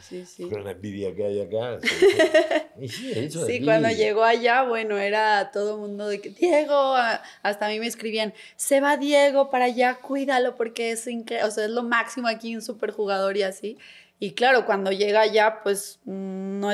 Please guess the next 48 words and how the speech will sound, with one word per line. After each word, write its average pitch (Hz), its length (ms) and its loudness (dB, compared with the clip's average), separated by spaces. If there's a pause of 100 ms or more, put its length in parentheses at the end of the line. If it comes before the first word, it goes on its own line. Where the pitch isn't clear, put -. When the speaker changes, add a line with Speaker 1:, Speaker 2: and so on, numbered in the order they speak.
Speaker 1:
no 208 220 -2
le 214 120 2
fue, 214 340 0 (440)
yo 226 80 2
creo 277 140 4
que 285 100 0
no 254 160 0
fue 247 140 2
tan 233 220 -2
fácil 208 440 0
para 196 280 2
él 202 120 -2
como 202 240 -2
aquí. 208 600 -4 (340)
Y, 208 360 -8
o 202 60 0
sea, 208 140 2
lo 196 200 2
que - 100 0
Speaker 2:
No, 202 80 4
no, 202 120 4
Speaker 1:
alguna 233 140 2
Speaker 2:
la 240 100 4
Speaker 1:
vez 240 120 2
yo 240 100 6
hablaba 233 320 6
Speaker 2:
posición 196 260 2
es 117 140 -6
muy 104 140 -8
difícil. - 360 -16
Speaker 1:
Y, 233 140 2
ah, 226 140 6
y 233 80 -4
como 240 260 -2
que 247 100 2
Andrés, 240 480 4
o 233 40 -2
sea, 233 160 0
lo 220 180 2
hablábamos 226 420 2
Andrés 214 320 -4
y 214 80 -6
yo 214 100 -2
muchas 214 300 -2
veces 208 260 -4
de 202 140 -2
que 196 180 -2
él, 202 160 -4